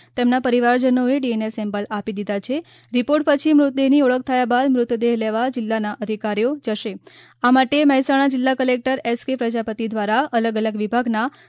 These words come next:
દસ થી બાર અધિકારીઓને જવાબદારી સોંપવામાં આવી છે. આ દરમિયાન પૂર્વ મુખ્યમંત્રી દિવંગત વિજય રૂપાણીના નિધન અંગે શોક વ્યક્ત કરવા આજે રાજકોટ શહેર સ્વનિર્ભર શાળા સંચાલક મંડળ દ્વારા તમામ છસો જેટલી સ્વનિર્ભર શાળાઓમાં શૈક્ષણિક કાર્ય બંધ રાખવાનો નિર્ણય કરાયો છે.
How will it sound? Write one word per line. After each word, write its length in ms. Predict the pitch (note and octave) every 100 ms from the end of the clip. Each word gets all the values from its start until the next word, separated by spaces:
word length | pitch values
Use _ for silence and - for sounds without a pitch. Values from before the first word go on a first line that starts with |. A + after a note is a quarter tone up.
| -
દસ 300 | A3+ C#4+ -
થી 140 | D#4+
બાર 120 | C#4 C#4+
અધિકારીઓને 580 | B3+ B3 A#3 A3+ A3+ B3
જવાબદારી 560 | A#3+ G#3+ G3 G3+ G#3+ -
સોંપવામાં 460 | A#3+ C#4 G#3 F#3
આવી 220 | F#3 F#3 -
છે. 140 | G3 _ _ - - -
આ 80 | A#3
દરમિયાન 400 | A#3 A#3+ A#3 C4
પૂર્વ 200 | C4 A3+ A3+
મુખ્યમંત્રી 580 | A3 A#3 A3 A3 A#3
દિવંગત 460 | A#3+ G#3 G#3+ G#3+ A3+
વિજય 260 | G#3+ G#3+ G#3
રૂપાણીના 500 | G3+ G3+ G#3 G#3 G#3
નિધન 300 | G#3+ G#3 A#3+
અંગે 220 | A#3 G#3 A#3 C#4+ - -
શોક 280 | D4 D#4
વ્યક્ત 220 | D4 B3 C4
કરવા 300 | B3 A3+ A3+
આજે 260 | - A3 A3
રાજકોટ 480 | G#3+ A3+ - D4 -
શહેર 260 | C4+ B3 C#4+
સ્વનિર્ભર 540 | - A3+ A3 A3+ A3 A#3+
શાળા 340 | - C4 C4+ D4
સંચાલક 540 | B3 A3+ A3+ G#3+ A3
મંડળ 280 | G#3 G#3+ G#3
દ્વારા 280 | G3+ G3 B3 - - _ -
તમામ 320 | C4 D#4 E4+
છસો 340 | D4+ C#4+ D4+
જેટલી 340 | C#4+ C4+ C#4 D4
સ્વનિર્ભર 480 | C#4 B3+ B3 B3 B3+
શાળાઓમાં 600 | A#3+ A3+ A3+ A3 A3+ C4
શૈક્ષણિક 440 | B3 A#3+ C#4+ D4+ C#4+
કાર્ય 260 | A#3+ A#3+
બંધ 220 | G#3+ G#3 G3
રાખવાનો 360 | G3+ A3+ A#3+
નિર્ણય 280 | A3 G3 F#3
કરાયો 340 | F#3+ F#3 F#3
છે. 180 | F#3 -